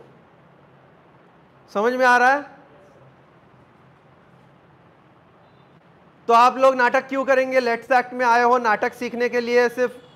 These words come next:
famous होना इसलिए Let's Act के actor बाहर गिरेंगे यहाँ से gate के।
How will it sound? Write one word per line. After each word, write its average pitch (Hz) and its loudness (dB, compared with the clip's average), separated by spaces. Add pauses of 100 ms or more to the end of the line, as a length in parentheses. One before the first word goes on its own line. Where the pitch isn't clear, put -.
(160)
famous 226 -2
होना 247 -2
इसलिए 240 -2
Let's 233 -4
Act 233 -4
के 247 -4
actor 233 -2
बाहर 214 2
गिरेंगे 247 -4
यहाँ 262 0
से 247 -8
gate 220 -2
के। 196 -4